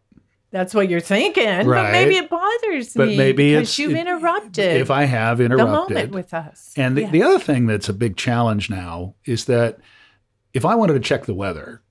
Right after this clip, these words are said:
Speaker 1: Mm-hmm.
Speaker 2: twenty years ago,
Speaker 1: Mm-hmm.
Speaker 2: what would I have done?
Speaker 1: Yeah.
Speaker 2: Right?
Speaker 1: Uh, stuck your finger in the air
Speaker 2: I
Speaker 1: after
Speaker 2: stick
Speaker 1: you
Speaker 2: my
Speaker 1: look
Speaker 2: head out the door.
Speaker 1: like that. <laughs>
Speaker 2: No,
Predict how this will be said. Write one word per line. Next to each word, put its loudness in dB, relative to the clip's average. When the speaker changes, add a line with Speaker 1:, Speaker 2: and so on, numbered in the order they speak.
Speaker 1:
Mm-hmm. -10
Speaker 2:
twenty 0
years 0
ago, -12
Speaker 1:
Mm-hmm. -8
Speaker 2:
what -2
would 2
I 0
have -2
done? -2
Speaker 1:
Yeah. -10
Speaker 2:
Right? -2
Speaker 1:
Uh, -4
stuck -6
your -4
finger -4
in -2
the -6
air -2
Speaker 2:
I 2
Speaker 1:
after 0
Speaker 2:
stick 0
Speaker 1:
you 4
Speaker 2:
my 4
Speaker 1:
look 4
Speaker 2:
head 4
out 0
the 0
door. 0
Speaker 1:
like -2
that. -2
<laughs> -10
Speaker 2:
No, 2